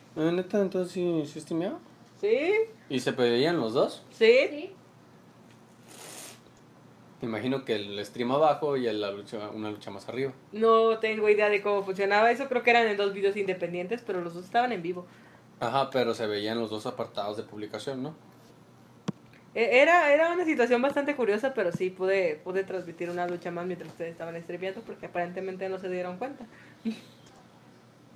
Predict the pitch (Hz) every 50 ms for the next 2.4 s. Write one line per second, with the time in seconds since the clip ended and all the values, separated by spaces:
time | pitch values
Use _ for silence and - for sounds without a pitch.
0 | - - - - - - - - - 143 139 180 190 196 196 202 196 196 202 196
1 | 190 180 170 147 127 117 110 107 110 123 127 - - 143 - - 139 135 135 127
2 | 123 127 120 113 107 101 110 139